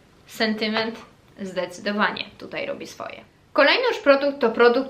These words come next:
który wyrzucam i który pokazywałam wam chyba jakiś czas temu, że powinnam wyrzucić, ale jeszcze tak przechowam, bo kupię nowy. No i mamy to, proszę państwa, po jakichś ośmiu latach wreszcie kupiłam Golden Rose Extreme Liquid Liner w odcieniu sto trzy.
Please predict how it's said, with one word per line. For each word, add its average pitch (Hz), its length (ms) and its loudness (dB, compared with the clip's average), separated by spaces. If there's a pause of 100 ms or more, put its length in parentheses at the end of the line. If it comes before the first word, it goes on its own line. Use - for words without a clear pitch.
który 294 240 0
wyrzucam 214 520 2
i 226 100 -4
który 277 160 -4
pokazywałam 294 540 4
wam 285 340 2
chyba 247 300 4
jakiś 254 320 -2
czas 247 180 -4
temu, 277 200 2
że 262 100 0
powinnam 349 520 2
wyrzucić, 320 420 0
ale 285 160 6
jeszcze 277 200 -2
tak 269 180 2
przechowam, 302 500 4
bo 247 60 0
kupię 226 320 -2
nowy. 190 300 -4 (360)
No 254 60 0
i 269 80 4
mamy 339 280 4 (100)
to, 302 60 -2
proszę 226 300 -2
państwa, 202 440 0 (260)
po 254 80 6
jakichś 269 400 2 (160)
ośmiu 339 460 2 (120)
latach 254 520 2
wreszcie 247 560 4 (320)
kupiłam 240 640 4
Golden 269 520 4
Rose 254 360 4
Extreme 262 500 0
Liquid 226 340 0
Liner 226 460 2
w - 40 -12
odcieniu 214 520 0
sto 214 220 0
trzy. 202 220 -2